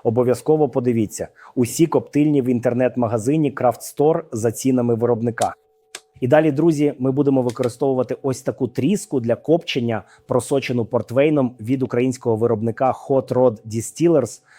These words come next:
торгова марка Горящий Попугай.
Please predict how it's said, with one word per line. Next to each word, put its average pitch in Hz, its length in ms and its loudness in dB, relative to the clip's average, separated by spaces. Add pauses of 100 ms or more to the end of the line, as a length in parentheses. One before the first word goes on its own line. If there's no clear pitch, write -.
(140)
торгова 117 380 2
марка 123 480 0 (160)
Горящий 120 560 0
Попугай. 104 500 -6